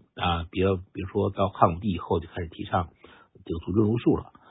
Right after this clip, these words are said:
独尊儒术对其他，其中一个目的呢，实际上就是强调什么呢？强调这种依服道德。因为汉武帝注重的儒术，它不是那个，就是先秦的儒，而是后儒。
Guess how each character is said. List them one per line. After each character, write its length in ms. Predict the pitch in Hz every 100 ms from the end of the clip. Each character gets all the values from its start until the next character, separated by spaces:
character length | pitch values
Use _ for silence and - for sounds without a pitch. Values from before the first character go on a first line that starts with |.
| - -
独 100 | -
尊 80 | 151
儒 80 | 190
术 60 |
对 100 | 185
其 160 | 147 -
他， 180 | 165 165
其 80 | -
中 180 | 170
一 120 | 143 113
个 80 | 196
目 180 | 175 85
的 100 | 78
呢， 100 | 90
实 160 | - 95
际 80 | 113
上 160 | 92
就 100 | 90
是 80 | 90
强 280 | - - 90
调 120 | 101
什 100 | 87
么 100 | -
呢？ 80 | 87 - - - - _
强 280 | - - 87
调 160 | 110
这 60 | 85
种 140 | 82 85
依 160 | 117
服 160 | 101 -
道 200 | 120 95
德。 140 | - -
因 160 | - 143
为 200 | 190 180 - - - - - - _ -
汉 320 | - 233 135
武 80 | 85
帝 140 | 123
注 140 | 135
重 80 | 127
的 80 | 131
儒 180 | 90 98
术， 180 | 120 120
它 100 | 98
不 260 | - 98
是 160 | 113 170
那 200 | 127 85
个， 260 | - - - _ _
就 100 | -
是 140 | -
先 320 | 92 - 156 170
秦 160 | -
的 60 | 107
儒， 220 | 82 65 _ _ _ _ _ _
而 160 | - 92
是 80 | 123
后 320 | - 220 165
儒。 240 | 76 -